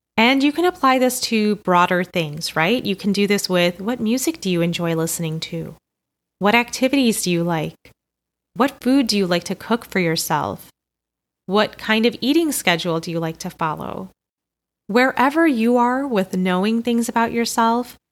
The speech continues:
being alone is an opportunity to learn more and fill in the gaps. If you're looking for a starting point on things to do and ways to get to know yourself and even activities to do to explore what you like and don't like,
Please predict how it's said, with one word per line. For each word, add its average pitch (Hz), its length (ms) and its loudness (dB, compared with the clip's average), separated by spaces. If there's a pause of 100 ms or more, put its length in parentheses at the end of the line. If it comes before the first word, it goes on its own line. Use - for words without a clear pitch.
(140)
being 240 280 2
alone 190 440 2
is 202 120 -2
an 175 60 0
opportunity 175 680 -2
to - 140 -6
learn 175 320 0
more 170 380 0
and 175 180 -4
fill 202 280 0
in 202 160 0
the 185 80 -4
gaps. - 500 -6 (320)
If 240 160 0
you're 240 140 6
looking 214 340 0
for 277 180 0
a 285 60 4
starting 190 460 2
point 170 640 -4 (240)
on 175 360 2
things 196 340 0
to - 120 -2
do 180 300 0
and 170 120 -2
ways 170 220 0
to 196 100 -4
get 175 180 -2
to 180 100 -2
know 170 160 2
yourself 170 720 0
and 165 500 -4 (280)
even 196 340 2
activities 180 680 0
to - 120 -4
do 165 240 -2
to 165 200 -6
explore 180 520 2
what 175 160 0
you 185 140 0
like 170 240 -2
and 175 100 -4
don't 269 240 0
like, 240 360 -4